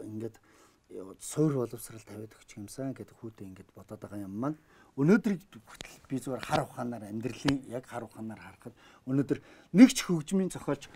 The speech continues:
хүн алаад ч юм уу, заллин хийгээд шоронд орцсон байдаг л байхгүй. Яг өнөөдөр нэг хөгжимчин ийм тийм янз бүрийн хэрэг мөрөгт холбогдоод ингээд бүр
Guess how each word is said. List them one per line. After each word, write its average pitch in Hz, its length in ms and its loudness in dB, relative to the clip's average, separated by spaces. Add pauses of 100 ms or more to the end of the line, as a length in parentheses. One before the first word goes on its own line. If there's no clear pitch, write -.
(160)
хүн 156 220 4
алаад 123 320 -6
ч - 80 -14
юм 123 160 -4
уу, 123 160 -6 (160)
заллин 120 340 -6
хийгээд 104 300 -14
шоронд 110 240 -16
орцсон - 320 -18
байдаг - 320 -20
л - 80 -20
байхгүй. - 360 -20 (2250)
Яг 170 240 4 (300)
өнөөдөр 135 400 0
нэг 156 160 2
хөгжимчин 151 720 -6 (640)
ийм 123 260 0 (460)
тийм 120 240 -4 (420)
янз 113 320 -6
бүрийн 117 300 -4
хэрэг 110 320 -10
мөрөгт - 500 -14
холбогдоод - 600 -16
ингээд 95 220 -16 (340)
бүр 92 100 -18